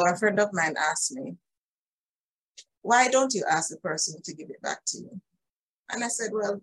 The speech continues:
I never thought about it." And I genuinely never thought about it. I just accepted it as it was and moved on.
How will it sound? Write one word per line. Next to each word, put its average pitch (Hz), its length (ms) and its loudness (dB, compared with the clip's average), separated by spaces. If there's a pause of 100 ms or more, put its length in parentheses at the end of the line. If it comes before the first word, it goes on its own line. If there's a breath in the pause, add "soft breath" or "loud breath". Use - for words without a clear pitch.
(120)
I - 80 -4
never 208 260 -4
thought 190 280 -2
about 160 300 -4
it." 143 120 -8
And 190 120 2
I 208 80 6
genuinely 202 460 4
never 175 220 -2
thought 165 300 -2
about 156 280 -6
it. - 140 -8
I 170 100 4
just 175 240 0
accepted 175 480 -2
it - 140 -18
as 165 180 0
it - 100 -2
was 214 280 2
and 165 220 -4 (100)
moved - 260 -20
on. 151 160 -14